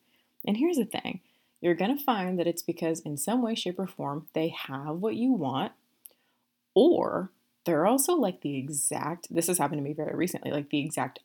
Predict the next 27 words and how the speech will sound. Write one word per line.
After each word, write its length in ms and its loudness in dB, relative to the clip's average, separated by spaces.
opposite 460 0
of 160 -2
what 160 0
you 120 0
want, 360 2
but 140 0
you 200 -2
fear 460 0
that 160 -2
you 240 0
could 420 -6
somehow 540 -2
get 300 -4
there. 200 -6
Like, 180 -4
you 80 4
could 200 -14
go 260 4
down 220 -2
that 160 -6
slippery 420 -2
slope 480 -2
where 140 6
you 80 6
could 160 0
find 320 2
yourself 580 -2